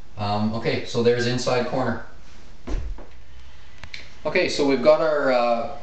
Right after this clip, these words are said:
our bevel joint done and our inside corner. Uh, we're gonna go to an outside corner now for second coat. So we've got our outside corner here. We've already taken the trowel and knocked off the excess little lumps and bumps that are dried on there.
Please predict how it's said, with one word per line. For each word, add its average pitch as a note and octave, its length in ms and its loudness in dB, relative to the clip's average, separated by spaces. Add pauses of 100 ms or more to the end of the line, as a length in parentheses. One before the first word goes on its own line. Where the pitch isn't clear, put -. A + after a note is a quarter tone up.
our A2+ 160 2
bevel C3 340 2
joint C3 320 2
done C3+ 240 2
and A#2+ 140 2
our G#2+ 140 0
inside A#2+ 460 2
corner. A#2 440 0 (540)
Uh, F#2 500 0
we're G2+ 80 0
gonna G#2+ 180 2
go G#2 200 2
to - 120 -2
an F2 60 0
outside A2+ 480 2
corner A#2 320 2
now A#2 220 2
for G#2+ 120 -4
second A2 380 -2
coat. A2 280 0 (520)
So A#2 120 -4
we've A2 140 2
got C3+ 180 6
our C3 120 4
outside C3 400 2
corner B2+ 320 2
here. C3 320 4
We've A2+ 220 2
already A#2 420 4 (400)
taken A#2+ 320 2
the G#2+ 120 2
trowel A#2 400 4
and G#2+ 80 -2
knocked G#2 280 0
off G#2 260 4
the G2 120 2
excess G2+ 500 0
little G2+ 200 0
lumps G2+ 340 0
and F2+ 120 -4
bumps - 280 0
that F#2+ 120 -6
are F#2 80 -4
dried F#2+ 280 2
on G2 200 2
there. G#2 200 -2